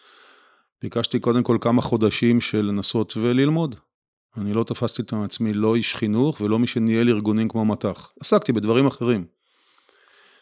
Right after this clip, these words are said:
כן חשבתי שאני מביא איתי את ההבנה של מפגשי העולמות, בין העולם של, אה, מומחים, לעולם של, אה,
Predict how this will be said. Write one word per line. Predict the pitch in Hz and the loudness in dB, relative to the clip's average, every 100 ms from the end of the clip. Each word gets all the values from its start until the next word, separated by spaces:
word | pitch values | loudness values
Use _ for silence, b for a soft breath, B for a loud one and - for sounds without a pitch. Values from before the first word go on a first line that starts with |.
| b b b b _ | b b b b _
כן | 170 196 | 0 2
חשבתי | 202 165 147 139 | 4 4 4 2
שאני | 131 123 | 4 6
מביא | 123 110 | 6 6
איתי | 147 156 | 4 4
את | 139 | 4
ההבנה | 127 120 120 135 143 | 4 4 4 4 2
של | - 123 | 2 4
מפגשי | 120 113 110 - 127 | 4 4 2 4 4
העולמות, | 123 113 120 117 98 | 6 6 4 4 2
בין | 107 104 107 | 0 0 2
העולם | 101 104 113 107 | 0 2 2 0
של, | - 107 107 101 98 | 0 0 0 0 -2
אה, | 98 98 98 95 95 95 98 | -2 -2 -2 -4 -6 -6 -4
מומחים, | 101 107 - 156 160 156 107 | -2 -2 0 0 0 -2 -2
לעולם | 95 98 107 113 | -2 0 2 2
של, | 110 113 107 104 104 | 0 0 0 0 0
אה, | 101 98 98 | 0 -2 -2